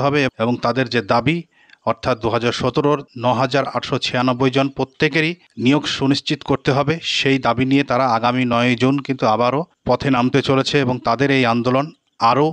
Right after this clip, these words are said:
তীব্রতর হতে চলেছে। তবে এ থেকে একটা জিনিস স্পষ্ট হচ্ছে যে দু হাজার সতেরো সালের টেট পাস ক্যান্ডিডেটদের কী ভবিষ্যৎ, আগামীতে তাদের যে নিয়োগ কবে হবে সেটা কিন্তু বলা অত্যন্ত কঠিন হয়ে যাচ্ছে দিনের পর দিন, কারণ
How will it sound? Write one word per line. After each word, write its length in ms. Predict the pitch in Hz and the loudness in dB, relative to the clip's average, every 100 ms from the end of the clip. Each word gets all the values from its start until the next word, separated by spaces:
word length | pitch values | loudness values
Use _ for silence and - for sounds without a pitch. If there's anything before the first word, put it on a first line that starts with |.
| - - _ | -4 -16 _
তীব্রতর 440 | - 123 139 131 135 156 - | -4 0 0 2 0 0 0
হতে 220 | 123 123 | -2 0
চলেছে। 360 | 123 107 - - - - | -2 -4 -6 -10 -16 -2
তবে 140 | 139 147 139 | 2 4 4
এ 20 | |
থেকে 280 | 139 151 160 156 - _ 123 | 2 0 0 0 -4 _ -6
একটা 160 | - 147 | -2 -2
জিনিস 180 | 143 151 | 0 -2
স্পষ্ট 340 | - 135 - 147 139 | 0 -2 0 0 0
হচ্ছে 260 | 135 - 123 170 123 | 0 -2 -2 -2 -2
যে 80 | 123 | 0
দু 60 | 113 | 2
হাজার 320 | 120 135 139 139 190 _ _ _ | 0 2 2 0 -10 _ _ _
সতেরো 500 | - - 131 156 156 | -16 -4 -2 2 2
সালের 300 | 151 151 151 143 | 0 -2 -4 0
টেট 140 | 143 - | -2 0
পাস 120 | 139 - | -4 -2
ক্যান্ডিডেটদের 580 | 135 127 131 135 131 139 135 - | 0 2 2 0 0 -2 -2 -2
কী 80 | 156 | -2
ভবিষ্যৎ, 520 | 127 127 139 - 110 - - - 113 | 2 2 2 0 -2 -4 -18 -8 -2
আগামীতে 360 | 117 131 139 143 135 | 0 0 0 0 0
তাদের 240 | 120 135 127 | 0 0 -2
যে 80 | 120 | -2
নিয়োগ 260 | 127 123 135 - | 0 2 0 0
কবে 220 | 123 120 139 | -2 2 2
হবে 280 | 123 127 117 - - _ _ - | 2 -2 -4 -10 -20 _ _ -6
সেটা 200 | 131 127 | -2 0
কিন্তু 340 | 123 139 131 127 143 _ 113 | 0 -4 -4 -8 -8 _ 0
বলা 220 | 120 127 135 180 _ | 2 2 0 -8 _
অত্যন্ত 360 | 113 - 131 127 131 | -12 -4 -4 -4 -4
কঠিন 260 | 117 - 123 104 | -4 -2 -4 0
হয়ে 160 | 110 | 0
যাচ্ছে 300 | 110 110 - 117 | 2 -2 -2 -4
দিনের 260 | 107 110 - | -2 -4 -2
পর 100 | 104 110 | -4 -2
দিন, 100 | 113 117 | -2 0
কারণ 200 | 113 | 0